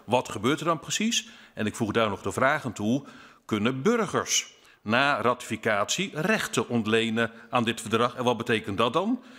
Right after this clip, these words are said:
Ja, en tot slot, eh, dat haakt een klein beetje ook aan bij de eergediende motie van mevrouw Keizer. Ja, als je nu nog niet weet welke amendementen in stemming gaan komen, hoe kunnen we dan in vredesnaam goed overzien wat de consequenties ervan zijn?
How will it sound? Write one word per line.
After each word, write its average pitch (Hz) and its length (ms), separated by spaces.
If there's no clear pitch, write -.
Ja, 110 200
en 113 220
tot 107 240
slot, 123 460
eh, 110 280
dat 104 120
haakt 104 160
een - 60
klein 127 200
beetje 107 180
ook - 120
aan 107 260
bij 98 120
de 107 80
eergediende 104 420
motie 147 360
van 120 140
mevrouw 107 220
Keizer. 131 520
Ja, 117 120
als 156 240
je 147 60
nu 170 180
nog 147 180
niet 175 200
weet 139 340
welke 147 360
amendementen 120 760
in 101 100
stemming 220 460
gaan 113 140
komen, 101 420
hoe 170 220
kunnen 151 240
we 143 60
dan 139 200
in - 100
vredesnaam 120 600
goed - 240
overzien 117 680
wat 113 120
de 117 80
consequenties 151 680
ervan 131 320
zijn? 104 380